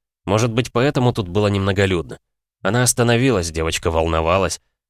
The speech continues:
Всё-таки встреча с этими людьми или даже с одной Сильвией была необычной.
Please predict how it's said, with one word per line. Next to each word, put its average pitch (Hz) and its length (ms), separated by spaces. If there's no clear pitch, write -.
Всё-таки 110 380
встреча 107 420
с - 80
этими 90 300
людьми 87 480
или 95 180
даже 87 300
с - 100
одной 87 320
Сильвией 90 500
была 82 280
необычной. 85 680